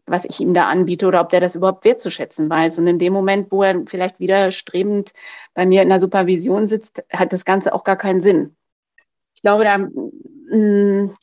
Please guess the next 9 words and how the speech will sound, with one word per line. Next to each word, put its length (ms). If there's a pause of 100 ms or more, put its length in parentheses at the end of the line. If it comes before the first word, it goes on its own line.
greifen 420
auch 280
einige 420
Dinge 280
so 100
ineinander. 800
Die 140
Politik 540
hat, 180